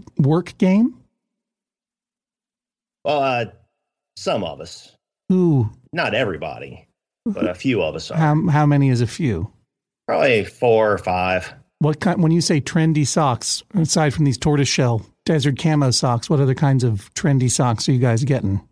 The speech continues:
Speaker 2: Well, we got some, uh, like, some pretty loud striped socks.
Speaker 1: Uh-huh.
Speaker 2: Some, uh, some, uh, some cool looking Argyle socks.
Speaker 1: Yeah.
Speaker 2: Um, a couple people have, like, uh,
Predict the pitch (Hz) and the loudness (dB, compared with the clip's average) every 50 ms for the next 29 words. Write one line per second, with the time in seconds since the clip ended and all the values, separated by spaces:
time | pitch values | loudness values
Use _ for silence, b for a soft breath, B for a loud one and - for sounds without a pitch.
0 | _ _ _ _ _ _ - 170 175 180 175 170 143 - - 156 139 131 120 120 | _ _ _ _ _ _ -8 -6 -4 -2 -2 -2 -4 -4 -6 -6 -4 -4 -4 -4
1 | 113 110 110 107 107 104 - - 113 104 101 - 151 139 120 113 110 117 117 120 | -4 -4 -4 -6 -8 -8 -10 -10 -10 -10 -6 -4 -2 -2 -2 -2 0 0 2 2
2 | 113 104 92 82 - - - 123 120 113 110 101 - - - - - 113 101 98 | 2 0 0 -4 -8 -8 -2 0 2 2 2 0 -4 -8 -10 -6 -2 -2 0 0
3 | 101 110 - - - 139 123 135 139 139 147 160 - _ _ _ _ _ _ _ | 0 0 0 0 0 2 2 4 2 2 0 -2 -4 _ _ _ _ _ _ _
4 | _ _ _ _ _ - - - 123 113 110 107 104 104 101 98 95 92 92 92 | _ _ _ _ _ -14 -8 -4 -2 0 0 0 0 0 0 0 0 0 0 0
5 | 92 90 - _ _ _ _ _ _ _ _ _ _ - - - 120 113 110 107 | -2 -2 -6 _ _ _ _ _ _ _ _ _ _ -14 -6 -2 -2 0 0 0
6 | 104 101 98 95 95 92 92 92 90 - _ _ _ _ _ _ _ _ _ - | 0 0 0 0 0 0 0 -2 -4 -8 _ _ _ _ _ _ _ _ _ -10
7 | - 107 95 - - 139 139 127 120 123 120 120 120 104 98 95 90 - 113 113 | -8 -8 -6 -2 2 2 2 4 2 2 0 0 0 -2 -2 -2 -2 0 2 2
8 | 123 120 101 107 104 101 98 95 90 - - - 101 95 92 95 104 - - 107 | 4 2 2 2 2 2 2 0 0 -2 -4 -4 -2 -2 -2 -2 -2 -4 -4 -6
9 | 85 92 92 87 87 135 - _ _ _ _ _ _ _ _ _ _ _ _ _ | -6 -6 -6 -8 -8 -10 -14 _ _ _ _ _ _ _ _ _ _ _ _ _
10 | _ _ _ _ _ _ _ _ _ _ _ _ _ _ - 117 117 113 107 104 | _ _ _ _ _ _ _ _ _ _ _ _ _ _ -4 -2 0 2 2 0
11 | 101 98 95 92 - _ _ _ _ _ _ _ _ _ _ _ _ - - 160 | 0 -2 -4 -8 -10 _ _ _ _ _ _ _ _ _ _ _ _ -4 0 0
12 | 151 117 - - 139 135 107 101 101 117 113 110 101 101 104 98 92 90 - 92 | 2 2 0 0 -2 -2 -2 -2 0 2 2 2 0 0 0 0 -2 -2 -2 0
13 | 95 92 87 85 82 | 0 0 0 0 -2